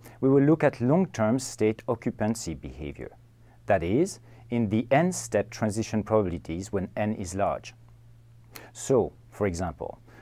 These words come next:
assume that we have a Markov chain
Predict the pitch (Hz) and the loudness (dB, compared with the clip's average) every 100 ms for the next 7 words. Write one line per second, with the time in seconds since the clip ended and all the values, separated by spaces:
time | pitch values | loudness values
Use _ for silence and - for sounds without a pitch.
0 | - - 143 - 180 196 156 139 135 131 | -6 -4 -4 2 2 4 6 6 6 2
1 | 110 123 110 113 120 - 107 - - 69 | 2 0 2 4 4 2 -6 -6 -10 -8
2 | 123 | -8